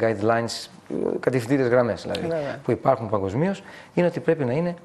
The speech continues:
Speaker 1: κάτω από ένα κόμμα τέσσερα εκατοστά. Αυτό είναι πολύ σημαντικό. Γι' αυτό πρέπει να τηρούμε
Speaker 2: Οπότε
Speaker 1: τους
Speaker 2: το
Speaker 1: κανόνες.
Speaker 2: μέγεθος
Speaker 1: Της
Speaker 2: της,
Speaker 1: αφενός
Speaker 2: ε,
Speaker 1: φλέβας.
Speaker 2: ακριβώς.
Speaker 1: Της φλέβας που έχει χαλάσει, δηλαδή που έχει ανοίξει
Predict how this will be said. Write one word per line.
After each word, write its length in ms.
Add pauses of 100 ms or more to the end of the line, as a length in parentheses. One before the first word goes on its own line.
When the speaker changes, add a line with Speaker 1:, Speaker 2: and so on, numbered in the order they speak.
(420)
Speaker 1:
κάτω 240
από 140
ένα 80
κόμμα 200
τέσσερα 220
εκατοστά. 320
Αυτό 360
είναι 60
πολύ 140
σημαντικό. 460 (320)
Γι' 80
αυτό 120
πρέπει 160
να 60
τηρούμε 280
Speaker 2:
Οπότε 260
Speaker 1:
τους 60
Speaker 2:
το 60
Speaker 1:
κανόνες. 320
Speaker 2:
μέγεθος 560 (360)
Speaker 1:
Της 140
Speaker 2:
της, 100
Speaker 1:
αφενός 240
Speaker 2:
ε, 40
Speaker 1:
φλέβας. 420
Speaker 2:
ακριβώς. 340
Speaker 1:
Της 100
φλέβας 280
που 80
έχει 120
χαλάσει, 400
δηλαδή 200
που 80
έχει 140
ανοίξει 500